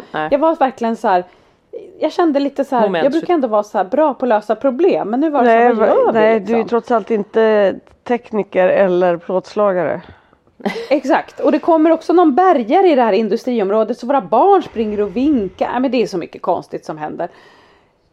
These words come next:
Speaker 2: Till slut så kommer Dexter på att vi har en likadan skjutdörr på andra sidan. Så han går runt med ficklampa och bara, "Åh, kollar och lyser och grejer", och går tillbaks och bara, "Ja",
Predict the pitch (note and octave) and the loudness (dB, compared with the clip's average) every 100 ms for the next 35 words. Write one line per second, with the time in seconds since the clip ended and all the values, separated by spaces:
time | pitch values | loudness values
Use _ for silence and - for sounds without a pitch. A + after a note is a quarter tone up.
0 | _ - F#4+ D#4+ G4+ F#4 - - - D4 | _ -2 0 4 4 2 -2 -18 -2 2
1 | A#3+ - - C#4 B3 G#3+ G#3+ G#3+ G3+ F#3 | 2 0 -4 0 0 0 -4 -6 -6 -4
2 | G#3+ A3 A#3+ G#3 - G#3+ F#3 A3 F#3 - | -2 -2 -4 -2 0 0 0 -2 -2 -2
3 | E3 G3 E3 F3 F#3 G3+ C4 A4+ - A3 | -2 -2 -2 -4 -6 -2 -2 -2 -6 -4
4 | C4+ F4 E4 C4+ C#4 B3 B3 C4+ - G#3+ | 0 2 2 2 0 -2 -4 -4 -6 -4
5 | B3+ D4 A#3+ B3 G#3 G3 F3+ B3+ E4+ D#4+ | -2 -2 -2 -2 0 0 0 0 0 0
6 | - C#4+ C4 A3+ C4 A#3 A#3 C4+ - A#3 | -2 -4 -2 -2 -2 -2 -2 -6 -4 -4
7 | A#3 C4 A3+ F#3 A3+ A3+ G#3+ B3 B3 A#3 | -2 0 0 -2 0 -2 -2 -4 -4 -2
8 | G#3+ C4+ B3 - B3+ F#3+ G3+ | 0 0 -2 -4 -4 -2 0